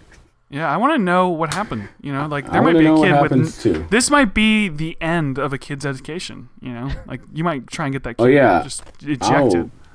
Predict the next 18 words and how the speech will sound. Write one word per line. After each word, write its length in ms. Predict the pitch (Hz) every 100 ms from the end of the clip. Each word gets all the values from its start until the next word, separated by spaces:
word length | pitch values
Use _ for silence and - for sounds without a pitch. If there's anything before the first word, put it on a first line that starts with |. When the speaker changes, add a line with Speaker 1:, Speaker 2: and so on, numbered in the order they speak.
| - _ -
Speaker 1:
kick 220 | 127 120
you 120 | 123
out 140 | 113 107
of 60 |
that 160 | 98 87
program. 600 | - 95 90 85 80 85 - - - -
Trust 260 | 226 - -
me. 100 | 87
Speaker 2:
<laughs> 40 | - _ - _ _ _ - - _ _ _ _ _ -
Um, 280 | 147 131 127
but 100 | 135
what's 220 | 170 -
your 140 | 156
other, 420 | 143 135 127 117 117
what's 200 | 156 -
your 160 | 143 -
other 360 | 123 123 113
story? 720 | 101 - 113 107 101 104 101